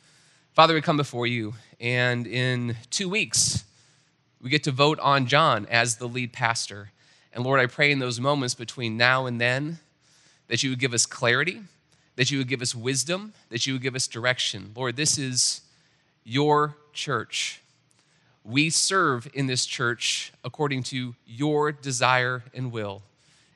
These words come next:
And Jesus, you ultimately are the lead shepherd, and we serve under you.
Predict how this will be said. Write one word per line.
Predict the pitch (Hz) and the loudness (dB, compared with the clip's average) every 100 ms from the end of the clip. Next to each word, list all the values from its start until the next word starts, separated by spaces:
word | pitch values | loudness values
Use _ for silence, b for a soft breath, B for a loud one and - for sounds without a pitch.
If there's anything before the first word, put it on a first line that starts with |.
| - | -8
And | 120 | -4
Jesus, | 143 143 135 120 131 | -2 -2 -4 -6 -6
you | 220 226 | -8 -6
ultimately | - 131 - 120 120 120 | -2 -2 -4 -4 -2 0
are | 120 123 | 0 -2
the | 123 | -2
lead | 117 135 131 | -4 -6 -4
shepherd, | - 110 107 104 | -4 -2 -4 -6
and | 92 120 | -8 -8
we | 120 | -4
serve | - - 151 147 147 - _ - | -4 -2 -2 -2 -4 -14 _ -2
under | 135 131 127 127 120 110 | 0 0 -2 -4 -8 -8
you. | 120 113 101 | -6 -4 -6